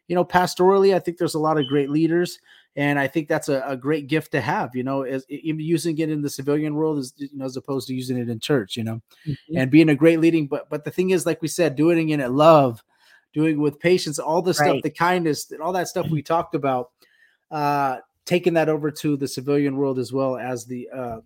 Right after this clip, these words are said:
Speaker 1: the church and everything. Right.
Speaker 2: Mm-hmm.
Speaker 1: So I think that's a good
Speaker 2: <clears throat>
Speaker 1: gift.
Speaker 2: Excuse me.
Speaker 1: <laughs> No problem. Uh, and I think we talked about this one, the gift of service. Uh, you know, peop-, that's, that's what the, the churches would,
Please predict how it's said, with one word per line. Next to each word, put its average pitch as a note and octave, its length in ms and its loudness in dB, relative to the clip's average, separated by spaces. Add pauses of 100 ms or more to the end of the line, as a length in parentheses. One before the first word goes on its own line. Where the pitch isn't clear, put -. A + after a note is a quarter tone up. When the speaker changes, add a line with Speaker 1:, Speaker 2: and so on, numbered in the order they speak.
Speaker 1:
the C3 100 -8
church C3+ 420 -4
and B2 80 -6
everything. A2+ 380 -10
Right. A2 200 -8 (360)
Speaker 2:
Mm-hmm. C#3+ 380 -2 (640)
Speaker 1:
So C3+ 220 -4
I B2+ 120 0
think - 240 -8
that's - 160 -18 (280)
a B3 120 6
good E3 180 2
Speaker 2:
<clears throat> - 0 -
Speaker 1:
gift. - 280 -10
Speaker 2:
Excuse F#3 220 -6
me. - 240 -2
Speaker 1:
<laughs> - 680 -16
No E3 100 -12
problem. A2 320 -14 (640)
Uh, C#3+ 200 -4
and D#3+ 100 0
I - 40 2
think A3 180 -2
we A3+ 80 -2
talked G#3 260 2
about F#3+ 180 4
this F#3+ 200 0
one, F3 100 2
the C#3+ 60 4
gift E3 300 2
of C#3 80 0
service. F3 640 0 (460)
Uh, C#3 600 2 (140)
you E3 80 -6
know, D3+ 160 -4
peop-, D3+ 300 -8
that's, D3 260 -8
that's D3 240 -6
what D3 120 -8
the, C3+ 100 -4 (160)
the C3+ 180 -4
churches D3+ 480 0
would, C3 240 2